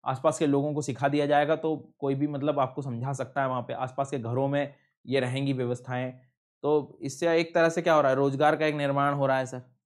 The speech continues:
कोई भी इसको ऑपरेट कर रहा है, लोगों को स्किल मिल रही हैं, तो एक ये बहुत अच्छी मतलब व्यवस्था है यहाँ पर जो आप देख सकते हैं। तो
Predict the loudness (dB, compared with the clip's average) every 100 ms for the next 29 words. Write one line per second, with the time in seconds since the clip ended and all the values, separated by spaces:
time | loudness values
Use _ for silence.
0 | _ _ _ 0 0 0 0 2 2 2
1 | 2 2 2 4 2 0 -16 _ -4 0
2 | 2 2 -2 0 0 0 0 0 0 -2
3 | -6 -10 -8 -6 0 0 2 4 4 2
4 | 0 0 -2 -4 -2 -6 -8 -8 -6 -6
5 | -8 -8 -8 -4 -4 -2 -6 -6 -14 -14
6 | -16 -18 _ _ _ _ 6 6 6 -2